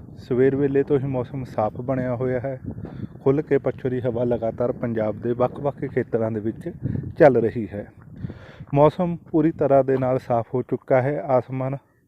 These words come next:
ਪ੍ਰਦੂਸ਼ਣ ਰਹਿਤ ਹੋ ਚੁੱਕਾ ਹੈ। ਦੂਸਰੀ ਤਰਫ ਸਵੇਰ ਵੇਲੇ ਠੰਡ ਪੰਜਾਬ ਦੇ ਵਿੱਚ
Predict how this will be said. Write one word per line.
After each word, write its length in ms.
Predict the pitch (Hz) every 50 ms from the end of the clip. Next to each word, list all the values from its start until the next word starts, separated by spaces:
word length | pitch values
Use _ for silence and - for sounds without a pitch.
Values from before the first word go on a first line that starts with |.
| _ -
ਪ੍ਰਦੂਸ਼ਣ 500 | 147 131 127 131 131 123 - 151 143 143 - _ -
ਰਹਿਤ 320 | 127 127 117 104 143 - 113 -
ਹੋ 80 | 127 117
ਚੁੱਕਾ 360 | - - - _ - 113 98
ਹੈ। 160 | 80 - - - - _ _ _ - _ _ _ - - - _ _ _ -
ਦੂਸਰੀ 340 | - 156 160 - - 180 180
ਤਰਫ 340 | 175 180 165 160 156 - - 170 - _ _ _ _ _ _ _ _
ਸਵੇਰ 320 | - - 151 151 147 151 147
ਵੇਲੇ 320 | 147 156 156 151 156 151 -
ਠੰਡ 300 | - - 127 135 147 147 147 _ _ _ _ -
ਪੰਜਾਬ 380 | - 135 131 131 127 123 120 123
ਦੇ 80 | 131
ਵਿੱਚ 200 | 127 127 127 -